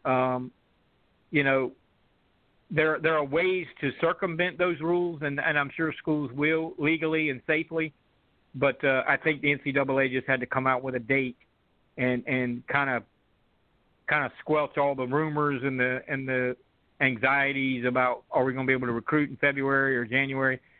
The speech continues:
They just went ahead and did it to April. Um, and like I said, it, it's unfortunate for the kids. Uh, you know, they're counting a whole lot more on film now. Um, not that they didn't before, but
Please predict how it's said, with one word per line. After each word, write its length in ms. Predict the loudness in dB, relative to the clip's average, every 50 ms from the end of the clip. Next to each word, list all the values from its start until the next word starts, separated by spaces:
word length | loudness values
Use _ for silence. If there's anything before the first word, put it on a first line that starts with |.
| _ _ _ _ 0
They 160 | 2 2 2
just 120 | 2 0 0
went 120 | 0 2
ahead 200 | 2 4 2 2 0
and 120 | -2 -2
did 140 | 0 0 2
it 160 | 0 -2 -2
to 80 | 0 0
April. 500 | 2 2 2 0 -2 -2 -2 -2 -2 _ _ _ _ _ _ _ _ _ 0
Um, 420 | 2 4 4 4 0 -2 -8 -12 -14 _ _ _ _ -2
and 100 | 2 2
like 140 | 2 2 2
I 80 | -2 -2 0
said, 180 | 0 0 0 0
it, 140 | -2 -6 -6 _ _ _ _ _ _ _ -4
it's 160 | -4 -4 -4 -6 -18 _ -2
unfortunate 560 | -2 -2 0 2 2 0 0 0 -2 -6 -2 0
for 100 | 0 0
the 80 | 0
kids. 440 | -2 -2 0 0 0 0 -2 -4 -10 -14 _ _ _ _ _ _ _ _ _ _ _ -2
Uh, 380 | 0 2 2 2 2 2 0 -2 -2
you 140 | 0 2
know, 120 | 2 4 4
they're 100 | 2 0
counting 360 | -2 0 0 0 2 2 2
a 60 | 0 0
whole 520 | 0 0 2 4 4 4 4 2 2 4
lot 200 | 4 2 2 2
more 320 | 0 -2 0 2 4 4
on 160 | 4 2 0 0
film 340 | 0 0 0 0 -2 -4 -4
now. 300 | -4 -2 -2 -2 -4 -6 _ _ _ _ _ _ _ _ _ 0
Um, 460 | 2 2 4 2 0 0 -4 -8 -12 -14 _ _ _ _ _ _ _ _ _ -2
not 240 | 2 2 2 2 0
that 120 | -2 0
they 100 | 2 2
didn't 320 | 2 2 0 0 0 -4 -4
before, 420 | -4 -2 2 2 2 4 2 0
but 200 | 0 -2 -2 -4